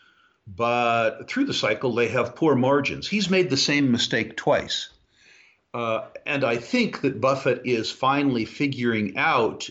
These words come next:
that his attraction to their peak of cycle margins, uh, it probably doesn't stand a chance, uh, a-, against the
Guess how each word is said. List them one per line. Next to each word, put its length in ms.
that 360
his 400
attraction 680
to 100
their 160
peak 280
of 100
cycle 400
margins, 720
uh, 380
it 340
probably 680
doesn't 340
stand 360
a 60
chance, 920
uh, 500
a-, 60
against 460
the 220